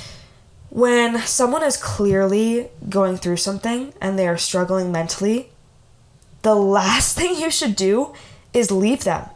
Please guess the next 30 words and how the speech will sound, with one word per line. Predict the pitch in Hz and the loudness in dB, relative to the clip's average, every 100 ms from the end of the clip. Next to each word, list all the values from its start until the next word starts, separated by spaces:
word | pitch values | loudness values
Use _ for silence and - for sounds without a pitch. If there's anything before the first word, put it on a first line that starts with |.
| - - - - 180 | -20 -20 -20 -14 -4
Literally, | 196 247 320 311 | 2 2 2 0
why | 240 226 233 | 2 4 2
would | 226 190 | 0 -2
you | 185 | -2
do | 180 180 | 0 -2
that? | - - - - - - - - | -4 -8 -18 -20 -20 -20 -8 0
Like, | 220 | 0
that's | 226 214 - | 2 -2 0
actually | - 202 208 - 202 202 196 - 180 156 - | 4 4 2 -2 -2 -2 -4 -12 -18 -10 -2
dumb. | 180 151 - - - - - - - - | 0 0 -6 -16 -20 -20 -20 -20 -20 -8
If | 208 220 | -4 -2
someone | 240 247 311 | 0 0 0
is | 254 | -2
struggling, | - - 190 190 208 233 262 - - - - - - - - | -2 0 0 2 0 -2 -8 -18 -20 -20 -20 -20 -20 -18 -8
stay | - - 254 269 | -4 2 4 4
with | 240 254 | 4 0
them. | - 85 180 - - - - | -2 -6 -8 -18 -20 -20 -12
Let | - 190 202 285 | -2 0 0 0
them | 277 | -2
know | 254 247 | 0 0
that | 240 | 0
you're | 196 190 | 0 -2
there | 180 175 | -2 -2
for | - 214 | -2 -2
them. | 220 247 - - - - - - - | -2 -4 -10 -20 -20 -20 -20 -18 -6
Don't | 240 247 - | -2 -2 -2
let | 214 | -4
them | 208 185 | -4 -4
be | 180 | -4
alone, | 165 170 - | -2 -6 -8